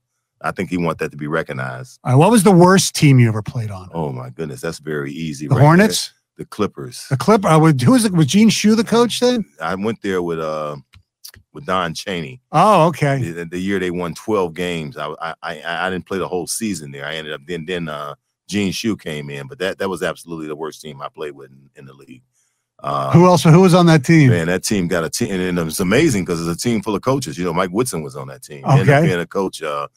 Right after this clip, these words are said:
Speaker 1: uh, Benoit Benjamin
Speaker 2: <laughs>
Speaker 1: played on that team. Quentin Daly was on that
Speaker 2: Oh,
Speaker 1: team.
Speaker 2: my God.
Speaker 1: Uh,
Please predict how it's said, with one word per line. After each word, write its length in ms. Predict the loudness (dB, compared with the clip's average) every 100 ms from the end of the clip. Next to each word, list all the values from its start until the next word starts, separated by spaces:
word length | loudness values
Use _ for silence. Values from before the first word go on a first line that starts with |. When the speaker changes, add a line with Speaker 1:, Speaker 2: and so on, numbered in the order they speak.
| _ _ -16
Speaker 1:
uh, 60 |
Benoit 380 | -4 0 2 2
Benjamin 520 | 0 0 0 -2 -2 -8
Speaker 2:
<laughs> 120 | _ -10
Speaker 1:
played 380 | -6 0 0
on 100 | 2
that 160 | -2 -4
team. 340 | -4 -2 -2
Quentin 340 | -4 -6 -6 -2
Daly 340 | 0 0 0
was 180 | -2 -2
on 140 | -2
that 100 | 2 2
Speaker 2:
Oh, 120 | 2
Speaker 1:
team. 100 | 2
Speaker 2:
my 220 | -2 -4
God. 540 | -4 0 2 2 2 0
Speaker 1:
Uh, 260 | 0 -2